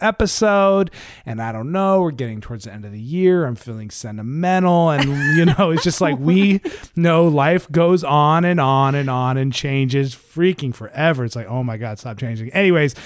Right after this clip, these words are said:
sometimes we find ourselves loving podcasts that we barely ever listen to. And sometimes we kinda sorta hate podcasts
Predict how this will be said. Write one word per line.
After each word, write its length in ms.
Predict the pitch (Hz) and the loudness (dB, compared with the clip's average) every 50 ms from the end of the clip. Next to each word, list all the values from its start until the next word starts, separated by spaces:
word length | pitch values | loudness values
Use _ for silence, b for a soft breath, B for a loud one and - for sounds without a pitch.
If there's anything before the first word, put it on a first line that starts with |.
| B B B B | B B B B
sometimes 540 | - - 202 185 190 196 185 185 175 156 160 | -4 -2 -2 0 2 2 2 2 2 2 0
we 80 | 151 | 0
find 260 | - - 175 165 151 | 2 2 0 2 2
ourselves 320 | 151 131 - 156 139 123 131 | 0 0 2 0 0 0 -2
loving 400 | 131 135 156 165 165 175 165 143 | -2 0 0 2 2 2 0 0
podcasts 640 | - 165 165 160 160 143 - 156 156 147 147 135 - | 2 2 2 2 2 0 0 0 0 0 0 -2 -2
that 80 | 151 117 | -4 -4
we 120 | 120 117 | -4 -6
barely 500 | 104 - 196 185 185 180 170 170 165 156 | -4 -2 -2 0 0 0 0 0 0 2
ever 260 | 165 175 156 165 170 | 0 0 2 2 2
listen 320 | 156 160 156 - - 160 - | 2 0 0 -2 -2 -6 -4
to. 320 | - - 170 160 160 156 | 0 2 2 4 4 2
And 140 | 143 123 120 | 0 0 -2
sometimes 360 | - 135 117 131 135 131 113 | -4 -4 -4 -2 -4 -2 -4
we 60 | 117 110 | -6 -8
kinda 320 | - - 151 151 147 135 - - | -8 -8 -6 -6 -6 -6 -4 -4
sorta 180 | 151 143 143 127 | -4 -2 -4 -4
hate 340 | 107 - 170 156 143 - _ | -4 -6 -6 -6 -6 -8 _
podcasts 680 | - 160 143 143 139 - - 151 143 139 143 135 - | -4 -4 -2 -4 -4 -6 -6 -4 -4 -2 -4 -4 -8